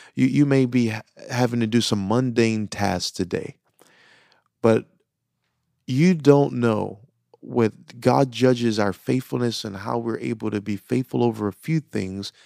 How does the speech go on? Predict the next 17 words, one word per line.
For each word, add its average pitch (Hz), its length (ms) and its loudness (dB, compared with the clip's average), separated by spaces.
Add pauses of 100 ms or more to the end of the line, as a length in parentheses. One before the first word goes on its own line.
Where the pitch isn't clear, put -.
(200)
if - 180 -8
we, 123 140 0
if 101 200 -4
we 113 120 0
can 104 160 -4
handle 110 460 0
being 101 280 -4
ruler 104 460 -2
over 98 220 -2
many 95 260 -4
things. 95 400 -14 (260)
So 110 160 -2
give 117 280 4
yourself 104 400 0
to 98 140 -8
that, 95 260 -4 (400)
'cause 95 360 -2